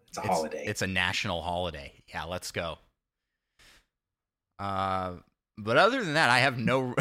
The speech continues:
Speaker 2: <laughs> I have no, I don't think he, I don't think he even knows what a video game is. <laughs> The, the poor guy, poor guy doesn't, doesn't even know what's going on. <laughs> So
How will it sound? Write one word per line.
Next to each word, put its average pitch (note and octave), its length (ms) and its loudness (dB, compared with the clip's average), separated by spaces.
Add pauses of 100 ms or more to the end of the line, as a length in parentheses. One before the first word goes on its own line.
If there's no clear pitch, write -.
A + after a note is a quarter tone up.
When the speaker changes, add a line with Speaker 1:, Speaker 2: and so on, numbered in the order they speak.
Speaker 2:
<laughs> - 140 -8
I G#3 60 2
have D#3 320 4
no, D#3 260 2
I C3+ 140 6
don't E3+ 200 0
think C3+ 220 -4
he, B2 500 -6
I A2+ 140 0
don't C3 120 -2
think F#2+ 140 -10
he F#2 80 -10
even F2 220 -8
knows F2+ 300 -4
what F#2 100 -6
a F2 40 -6
video F2 300 -6
game D2+ 240 -10
is. C#2+ 320 -16
<laughs> - 960 -20 (220)
The, - 280 -14
the G2 100 -12
poor D3+ 260 -4
guy, F#2+ 320 0 (800)
poor B2+ 160 -4
guy A#2 160 2
doesn't, G#2+ 420 -6
doesn't A#2 240 -2
even G#2 220 -2
know F2+ 140 -2
what's E2+ 140 -8
going E2 240 -4
on. D2+ 200 -8 (400)
<laughs> C3 100 -6 (840)
So E2 320 -8